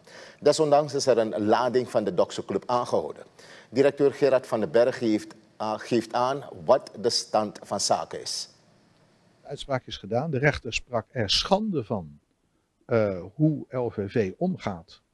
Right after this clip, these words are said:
Speaker 2: met haar ondernemers in de sector. Eh, ze vroeg duidelijk aan de jurist van de overheid om het aan de minister over te dragen dat er wezenlijk iets fout is, dat er mo-, iets moet veranderen.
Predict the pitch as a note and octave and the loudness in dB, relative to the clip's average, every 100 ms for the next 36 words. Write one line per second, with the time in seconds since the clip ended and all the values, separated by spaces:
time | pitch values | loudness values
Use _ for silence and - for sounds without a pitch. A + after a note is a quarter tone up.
0 | - B2 A2 - A2 G2 C#3+ A#2+ G2 G#2 | -8 -4 -4 -4 -6 -4 -4 -4 -4 -6
1 | C#3+ E3+ - - _ - C3 A#2 C3+ - | -6 -8 -10 -12 _ -10 -6 -4 -6 -6
2 | C#3+ E3+ - _ _ _ _ _ _ A2 | -12 -12 -16 _ _ _ _ _ _ -6
3 | G#2 F#2 F2+ _ _ _ _ _ _ _ | -4 -6 -12 _ _ _ _ _ _ _
4 | - - B2 C#3+ E3 - G#2+ D3 F#3 D#3 | -8 -4 -2 2 2 4 8 8 8 2
5 | G2+ - C#3 A2+ A2 G#2 F#2+ - - C#3+ | -4 -8 -4 -2 -2 -2 -2 -2 -2 -2
6 | F3+ D#3+ C3 G#2 G2 E2+ - - B2 G#2+ | -2 -2 -2 -4 -10 -12 -12 -6 -6 -4
7 | A#2 G#2+ G#2+ A2 D3 C3+ - - E3 F#3+ | -8 -8 -4 2 4 2 -2 2 4 4
8 | C3 - G#2 G#2 F#2 D#2 F#2+ G2+ G#2 G#2 | 0 -8 -8 -6 -6 -8 -12 -10 -8 -6
9 | G#2 A2+ D3 D3 B2+ G2+ - G#2+ - - | 2 8 8 6 -2 -6 -10 -12 -6 2
10 | A#2 C#3 - F2 - A2 G2 G2+ C3 - | 2 2 -2 -4 -6 -6 -6 -6 -6 -4
11 | C#3+ - C3 D#3+ - F#2+ A#2 C3 C3 | -6 -4 -4 -4 -4 -2 -2 -2 -10